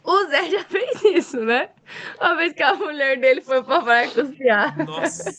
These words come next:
Speaker 2: Ah.
Speaker 1: Não, eu tenho que ir embora, não, beleza.
Speaker 2: Beleza.
Speaker 1: Inclusive,
Speaker 2: Já vou embora,
Speaker 1: não,
Speaker 2: já.
Speaker 1: tem que ir embora.
Speaker 2: Pera aí.
Speaker 1: Não, vou embora. Ah, mas se bem que eu tô sozinho, vou aproveitar e pegar um lanche, né? <laughs> Aí,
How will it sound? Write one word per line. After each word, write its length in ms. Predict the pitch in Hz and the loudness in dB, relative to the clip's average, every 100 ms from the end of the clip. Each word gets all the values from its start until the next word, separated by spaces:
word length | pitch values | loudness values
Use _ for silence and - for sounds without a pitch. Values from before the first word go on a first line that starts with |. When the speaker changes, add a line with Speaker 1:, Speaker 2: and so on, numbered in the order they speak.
| - _ _ _ - - _ _ _ | -14 _ _ _ -20 -20 _ _ _
Speaker 2:
Ah. 400 | - 180 220 247 208 - - _ _ | -12 -8 -6 -8 -10 -14 -16 _ _
Speaker 1:
Não, 240 | 277 269 240 | 2 4 4
eu 80 | 233 | 4
tenho 240 | 262 269 | 2 2
que 120 | 277 | -4
ir 40 | 302 | -2
embora, 260 | 269 233 | 0 0
não, 260 | 247 233 170 - - - | 0 -4 -6 -14 -20 -6
beleza. 400 | 208 208 165 - - - | -2 0 -2 -6 -20 -20
Speaker 2:
Beleza. 260 | 143 127 277 | -16 -6 -4
Speaker 1:
Inclusive, 400 | 302 285 202 - - | -4 -4 -6 -8 -14
Speaker 2:
Já 180 | 160 | -10
vou 140 | 190 262 | -4 -2
embora, 240 | 233 262 | 4 4
Speaker 1:
não, 80 | 202 | 4
Speaker 2:
já. 100 | 202 | 0
Speaker 1:
tem 100 | 196 | -4
que 100 | 254 | -6
ir 40 | 277 | -6
embora. 340 | 277 220 165 - - | -4 -4 -6 -14 -20
Speaker 2:
Pera 140 | 262 | -8
aí. 60 | 262 | 0
Speaker 1:
Não, 160 | 277 | 2
vou 120 | 240 277 | 4 2
embora. 280 | 254 214 - _ - - - | 2 0 -2 _ -20 -18 -2
Ah, 180 | 480 381 | 0 4
mas 200 | 339 370 | 2 2
se 100 | 311 | 0
bem 240 | 349 403 | 0 0
que 60 | 415 | 0
eu 80 | |
tô 200 | 403 392 | -2 -4
sozinho, 560 | 392 392 359 285 240 339 | -4 -2 -2 -2 -4 -4
vou 80 | 403 | -2
aproveitar 400 | 403 440 453 480 | -2 0 0 0
e 40 | |
pegar 280 | 466 415 440 | 2 2 2
um 140 | 440 339 | 2 4
lanche, 440 | 302 427 480 415 | 6 4 4 2
né? 360 | 339 349 403 403 - | 4 4 2 0 -2
<laughs> 840 | 381 330 302 - 247 - 285 294 _ _ - - - - | 0 2 2 2 0 0 -4 -4 _ _ -20 -20 -14 -2
Aí, 240 | 254 233 | -2 0